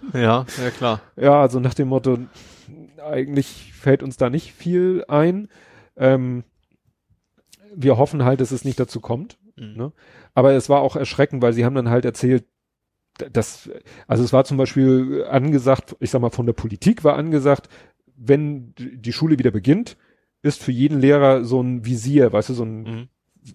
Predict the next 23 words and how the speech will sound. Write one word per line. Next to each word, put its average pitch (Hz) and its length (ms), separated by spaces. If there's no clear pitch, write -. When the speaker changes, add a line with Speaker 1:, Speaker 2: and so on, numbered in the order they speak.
Speaker 1:
Ja. 113 220
Speaker 2:
Ja, 95 300
war 104 140
nicht. - 440
War 104 160
drei 117 260
oder 120 100
vier - 180
Tage 117 260
später 127 360
da 101 160
und 101 120
dann 110 120
haben 110 120
sie 104 60
sich 107 160
gesagt, 110 320
dann 110 100
ist 131 60
es 147 80
auch 147 180
Banane, 101 440
ne? 120 120